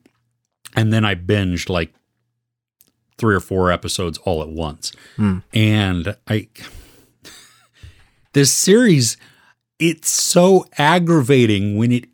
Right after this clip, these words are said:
Speaker 1: ends <laughs> in the middle of an action. Like, when episode, last week's episode, whatever, the, the, the, the penultimate episode ends mid-action.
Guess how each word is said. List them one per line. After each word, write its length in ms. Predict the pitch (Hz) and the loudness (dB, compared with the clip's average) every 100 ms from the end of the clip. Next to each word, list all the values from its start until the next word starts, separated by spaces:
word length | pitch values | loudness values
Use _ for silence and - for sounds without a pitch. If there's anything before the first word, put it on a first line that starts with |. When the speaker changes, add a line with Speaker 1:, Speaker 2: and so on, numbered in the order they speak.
| - | 0
Speaker 1:
ends 560 | 135 147 185 208 - - _ _ _ | 4 4 4 4 0 -6 _ _ _
<laughs> 340 | _ - _ | _ -20 _
in 160 | 160 147 | 2 4
the 60 | |
middle 380 | 139 139 180 185 | 4 2 4 4
of 80 | 127 | 2
an 80 | 123 | 0
action. 540 | 117 123 - - - _ _ _ | 0 -4 -4 -8 -10 _ _ _
Like, 220 | 131 131 | -2 0
when 220 | 147 143 135 | 0 0 0
episode, 720 | 180 220 - 185 165 139 131 135 - | -2 0 2 2 2 0 -6 -6 -6
last 560 | 147 147 147 156 180 - | -10 -6 -2 0 0 0
week's 220 | 139 - | -2 0
episode, 400 | 131 - - 92 | -2 -2 -6 -2
whatever, 240 | 110 135 | 0 2
the, 120 | 120 110 | 0 0
the, 200 | 127 120 | 0 0
the, 180 | 127 120 | 0 -2
the 160 | 117 117 | -2 -4
penultimate 540 | 185 208 175 147 135 | -2 -2 -2 0 2
episode 500 | 123 131 123 117 104 _ | 0 0 -2 -2 -2 _
ends 320 | 185 214 180 - 151 | 2 4 2 -2 -12
mid-action. 880 | 131 127 165 185 131 139 - - 78 | -2 2 4 4 2 -2 -2 -6 -6